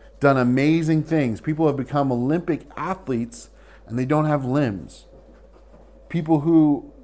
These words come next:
I don't know how they get through the day, but they figured it out. Or even, it's amazing, someone who's blind, right? I've been told and understand that their hearing gets better. That the, all the energy that they put into thinking and processing sight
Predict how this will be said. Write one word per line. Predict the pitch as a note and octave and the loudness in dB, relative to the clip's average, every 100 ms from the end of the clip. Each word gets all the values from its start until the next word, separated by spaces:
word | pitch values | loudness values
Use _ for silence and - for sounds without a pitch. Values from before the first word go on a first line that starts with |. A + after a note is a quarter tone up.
| - - - - - | -20 -20 -20 -16 -4
I | D#3+ | -2
don't | E3+ | 0
know | D#3+ | 0
how | D3+ D#3 | 2 2
they | C#3+ | 0
get | A#2+ - | -2 -4
through | - C#3 | -4 -4
the | C#3 | -2
day, | D3 D#3 | 0 0
but | B2 A2+ | 0 -4
they | A2+ | -6
figured | - C#3+ C3 B2 | -6 -8 -4 -4
it | B2+ | -2
out. | C3+ A#2+ | 0 2
Or | A#2 | 2
even, | E3 G3 D#3+ - - - - - - | 0 0 -4 -8 -20 -20 -20 -20 -8
it's | C#3 D#3 | -2 2
amazing, | D3+ F#3+ D3 B2+ C3 - - - - - - - | 6 6 4 0 -2 -10 -20 -20 -20 -20 -20 -4
someone | E3+ E3 D#3+ | 4 6 6
who's | D3 | 4
blind, | B2+ C#3+ D#3+ D3+ B2 A#2+ | 2 4 6 6 2 2
right? | B2+ D#3+ C3 | 4 4 2
I've | B2+ A#2+ | 0 0
been | B2 | -4
told | D3+ D3+ D3 | 0 2 2
and | C3+ | 0
understand | C3 B2+ - C#3 C3 | -2 -4 -4 -4 -4
that | - - - - - - | -6 -10 -20 -20 -20 -12
their | B2+ C3 | -6 -6
hearing | A#2 E3 F3 C3+ | -4 -2 0 0
gets | G#2 F#2+ | -2 -6
better. | - F2 E2+ - - - - - - - - - | -8 -12 -14 -20 -20 -20 -20 -20 -20 -20 -20 -10
That | A2 - | -10 -6
the, | A#2+ - - | -8 -6 2
all | C#3+ F3+ | 6 6
the | E3+ | 6
energy | E3 E3 D3 | 4 0 0
that | C#3 | 0
they | B2+ B2 | 0 -2
put | - E3 | 2 2
into | D3+ A#2 | 2 0
thinking | - D3+ D3+ C#3 | -2 -4 -2 -2
and | C3+ | 0
processing | C#3 C3+ C3 D3 B2+ | 0 0 -4 -6 -6
sight | - C#3 D#3 G#3 | 0 4 4 2